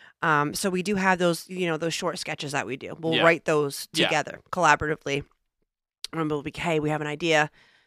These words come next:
Speaker 1: This is something we have." And I, and I take from experience, you know?
Speaker 2: Mm-hmm.
Speaker 1: I usually impersonate my mom, which, thank
Speaker 2: <laughs>
Speaker 1: God my mom is a good sport because
Speaker 2: <laughs>
Speaker 1: she's like, "That was really funny, Vanessa." I'm like, "Yeah, that's you, Mom. That's you." <laughs> That, that was a hundred percent you.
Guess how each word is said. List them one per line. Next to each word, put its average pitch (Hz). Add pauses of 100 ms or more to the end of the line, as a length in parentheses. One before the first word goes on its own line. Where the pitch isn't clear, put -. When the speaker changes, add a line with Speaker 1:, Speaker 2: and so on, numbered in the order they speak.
(100)
Speaker 1:
This -
is 165
something 156
we 156
have." 151
And 165
I, 175
and 170
I 165
take 180
from 160
experience, 143
you 156
know? 151
Speaker 2:
Mm-hmm. -
Speaker 1:
I -
usually 156
impersonate 143
my 147
mom, 135
which, - (480)
thank 196
Speaker 2:
<laughs> -
Speaker 1:
God 131
my 135
mom 127
is 131
a 131
good 127
sport 139
because 143 (120)
Speaker 2:
<laughs> 208
Speaker 1:
she's 294
like, 208
"That 277
was 190
really 175
funny, 185
Vanessa." 165
I'm 170
like, 190
"Yeah, 233
that's 226
you, 190
Mom. 127
That's 175
you." 151
<laughs> - (360)
That, 262
that 226
was 233
a 208
hundred 233
percent 202
you. 190